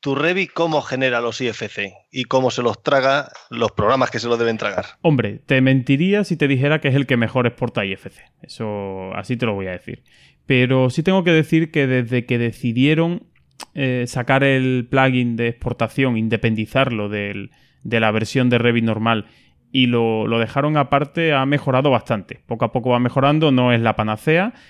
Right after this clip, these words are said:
Speaker 2: pero permite controlar el formato, cómo se dividen los elementos, qué at-, qué parámetros viajan esos elementos, qué property sets.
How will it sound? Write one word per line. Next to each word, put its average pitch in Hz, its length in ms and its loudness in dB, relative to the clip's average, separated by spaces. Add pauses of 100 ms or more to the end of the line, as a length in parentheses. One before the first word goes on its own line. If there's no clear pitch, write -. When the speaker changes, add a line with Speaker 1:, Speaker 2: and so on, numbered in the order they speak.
(240)
Speaker 2:
pero 113 560 2
permite 123 400 2
controlar 120 640 0
el 107 240 -4
formato, 139 680 -2
cómo 120 160 -2
se 120 140 -4
dividen 110 360 0
los 107 140 -6
elementos, 123 720 0
qué 123 160 -2
at-, 113 300 -2
qué 117 360 0
parámetros 110 720 -2 (340)
viajan 113 480 -2
esos 107 260 -8
elementos, 123 720 0
qué 110 200 -4
property 113 460 -2
sets. 135 600 -2